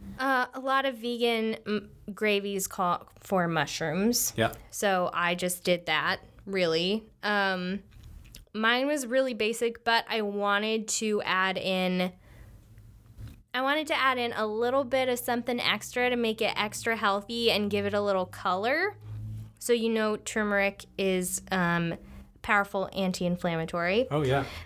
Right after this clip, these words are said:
Speaker 1: Uh, so I added some turmeric to my gravy. So I just started with ten ounces of very finely diced mushrooms and one large yellow onion that I minced. Sauteed those up with some,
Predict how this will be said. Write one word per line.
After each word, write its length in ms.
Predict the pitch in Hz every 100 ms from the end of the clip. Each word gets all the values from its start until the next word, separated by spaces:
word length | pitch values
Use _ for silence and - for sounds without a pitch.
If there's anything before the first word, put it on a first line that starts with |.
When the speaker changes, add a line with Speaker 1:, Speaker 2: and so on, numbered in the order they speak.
| -
Speaker 1:
Uh, 360 | 208 208 196 190
so 120 | -
I 80 | 269
added 320 | 254 254 294
some 200 | 285 370
turmeric 480 | 339 311 254 226 214
to 80 | 220
my 160 | 196 190
gravy. 420 | 190 185 202 196
So 140 | 262
I 80 | 269
just 180 | 277 294
started 340 | 285 277 277
with 200 | 247 240
ten 260 | - 262 247
ounces 540 | 233 233 233 226 214
of 140 | 208 196
very 440 | 185 208 208 214
finely 640 | 220 - 196 196 202 202
diced 560 | 202 196 185 196 202 -
mushrooms 840 | 196 180 180 - 214 226 240 254 247
and 320 | 185 196 190 175
one 340 | 185 190 196
large 560 | 185 185 180 180 175 - - - -
yellow 360 | 190 185 180
onion 440 | - 185 190 196 202
that 140 | 190
I 80 | 175
minced. 600 | 214 302 339 320 - - - - - - - - - - - - - - -
Sauteed 480 | - 262 262 233
those 240 | 220 214 214
up 240 | 202 202
with 320 | 185 185 185 -
some, 680 | - 202 180 175 170 170